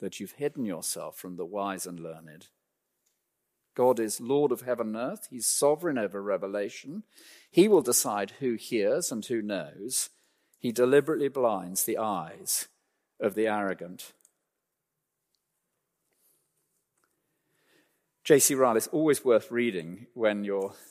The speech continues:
looking at the Gospels. He has this to say on this passage. "Let us watch against pride in every shape. Pride of intellect, pride of wealth,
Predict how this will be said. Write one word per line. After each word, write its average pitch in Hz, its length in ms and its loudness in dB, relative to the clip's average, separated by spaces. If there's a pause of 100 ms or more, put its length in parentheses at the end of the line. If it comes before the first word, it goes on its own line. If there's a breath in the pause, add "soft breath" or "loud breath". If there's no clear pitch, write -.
(120)
looking 127 340 -2
at 90 80 -6
the 98 80 -6
Gospels. 90 600 -6
He 110 140 -12
has 104 420 -6
this 113 260 -2
to - 120 -6
say 69 460 -8 (360)
on 98 160 -6
this 92 200 -8
passage. 85 600 -12 (1900)
"Let 120 240 0
us 110 200 -4
watch 131 480 0
against 113 480 -6
pride 92 480 -4
in 98 160 -8
every 120 380 -6
shape. 69 440 -12 (1600)
Pride 117 260 0
of 104 100 -2
intellect, 135 720 -4
pride 107 280 0
of 98 140 -8
wealth, 107 560 -6